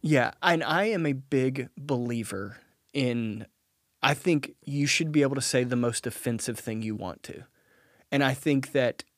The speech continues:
you also have to bear the consequences of it. I don't think anyone should be in the business of policing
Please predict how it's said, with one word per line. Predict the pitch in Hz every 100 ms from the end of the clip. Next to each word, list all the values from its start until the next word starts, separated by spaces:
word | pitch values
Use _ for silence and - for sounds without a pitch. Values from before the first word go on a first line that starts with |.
| -
you | 139 143 147
also | 135 135 - 127
have | 123 -
to |
bear | 127 117
the | 104
consequences | - 101 - - 110 - 69
of | - 76
it. | - _ _ _ _ _ -
I | 147
don't | 160
think | 156 139
anyone | 165 151 160 151
should | 139 147
be | 135
in | 127
the | 123 _ _ 156
business | 135 123 127 131
of | 123
policing | 131 123 120 - 117 113